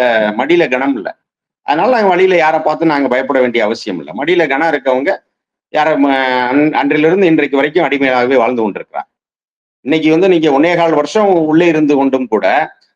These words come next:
செந்தில் பாலாஜி எப்படி போனாரோ அதே கொள்கை நெஞ்சுரத்தோடு தான் வெளியில வந்தார். ஏன்னா இந்த ஒரு வருஷம், ஒன்னே கால் வருஷத்துல நீங்கள் ஏன் பா ஜ கவில் சேரக்கூடாது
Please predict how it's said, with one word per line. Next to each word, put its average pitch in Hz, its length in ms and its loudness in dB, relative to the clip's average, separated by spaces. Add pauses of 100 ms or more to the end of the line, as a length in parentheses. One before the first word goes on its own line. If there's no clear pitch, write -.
(120)
செந்தில் 170 280 -2
பாலாஜி 156 540 0
எப்படி 170 320 0
போனாரோ 151 480 0
அதே 143 300 2
கொள்கை 147 280 0
நெஞ்சுரத்தோடு 139 540 0
தான் 147 180 0
வெளியில 123 260 2
வந்தார். 92 320 -4 (560)
ஏன்னா 139 100 -2
இந்த 143 180 2
ஒரு 147 220 4
வருஷம், 160 280 0
ஒன்னே 156 180 0
கால் 147 160 0
வருஷத்துல 156 340 -2
நீங்கள் 147 260 0
ஏன் 160 160 0
பா 139 140 0
ஜ 147 200 0
கவில் 139 280 -4
சேரக்கூடாது 123 720 0